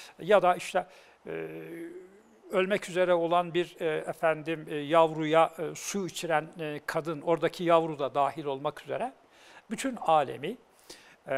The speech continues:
Allah'ın dininin, Allah'ın kitabının, Resulullah Efendimizin nuruyla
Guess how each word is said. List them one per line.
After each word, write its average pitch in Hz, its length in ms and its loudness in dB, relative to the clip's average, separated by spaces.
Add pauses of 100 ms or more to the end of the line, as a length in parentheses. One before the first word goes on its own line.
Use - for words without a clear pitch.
(140)
Allah'ın 190 520 4
dininin, 175 560 -6 (120)
Allah'ın 170 420 2
kitabının, 156 720 -2
Resulullah 165 520 -2
Efendimizin 160 800 -6
nuruyla 202 560 -2